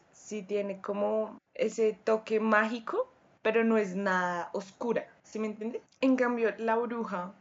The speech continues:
eh, Sabrina la bruja adolescente, perdón, que no se llama así, sino Sabrina, eh, la de Netflix, es súper oscura. También tiene vainas súper raras que tampoco estoy de acuerdo en el argumento y en muchas cosas, pero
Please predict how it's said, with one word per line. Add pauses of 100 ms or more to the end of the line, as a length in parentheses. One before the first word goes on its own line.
(100)
eh,
Sabrina
la
bruja
adolescente,
perdón,
que
no
se
llama
así,
sino
Sabrina, (320)
eh,
la
de
Netflix, (260)
es
súper
oscura.
También
tiene
vainas
súper
raras
que (200)
tampoco
estoy
de
acuerdo
en
el
argumento
y
en
muchas
cosas,
pero